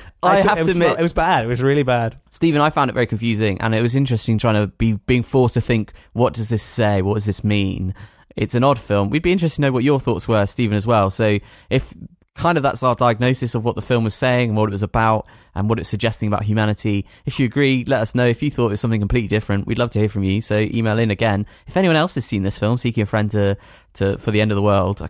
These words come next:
Speaker 1: I always forget the title.
Speaker 2: Yeah, bad title.
Speaker 1: Email in, super bailey bros at gmail dot com, or tweet us at super bailey bros. Let us know what you thought, whether or not you agree with the doctors.
Speaker 2: Mm.
Speaker 1: Uh-huh.
Speaker 2: It do-,
Speaker 1: Uh,
Speaker 2: it does make me worry, Phil, because I, I,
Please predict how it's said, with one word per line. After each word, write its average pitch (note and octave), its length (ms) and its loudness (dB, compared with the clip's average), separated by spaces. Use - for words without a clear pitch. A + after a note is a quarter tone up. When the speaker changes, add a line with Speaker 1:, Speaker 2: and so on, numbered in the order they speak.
Speaker 1:
I A2 140 -8
always A2 160 0
forget - 180 -6
the - 80 -10
title. G2 400 -2
Speaker 2:
Yeah, A2+ 440 0
bad A2 180 -4
title. G2 380 -8
Speaker 1:
Email D#3 220 4
in, D3 160 2
super D3+ 180 -2
bailey C3+ 200 0
bros C3 200 2
at G2+ 60 -6
gmail B2+ 220 2
dot G#2+ 120 0
com, A#2+ 320 2
or A#2+ 140 2
tweet A#2+ 240 -2
us G#2+ 120 -2
at - 140 -2
super G#2 180 -4
bailey G#2+ 220 0
bros. G2+ 400 0
Let B2+ 120 0
us A2+ 100 -8
know A2 100 2
what G#2 100 -4
you B2 140 2
thought, A2+ 300 0
whether A2+ 140 2
or G#2 40 2
not G2+ 140 -4
you G2+ 60 0
agree A#2 260 0
with G#2+ 80 -2
the - 80 -2
doctors. C3+ 640 0
Speaker 2:
Mm. C#3+ 320 2
Speaker 1:
Uh-huh. A2+ 480 0
Speaker 2:
It - 60 4
do-, - 20 4
Speaker 1:
Uh, A#2 340 4
Speaker 2:
it F#3 100 0
does C4 200 0
make G#3 140 -2
me F#3 80 6
worry, F#3 200 4
Phil, B2 200 0
because D#3+ 260 0
I, F3 60 0
I, E3+ 240 -6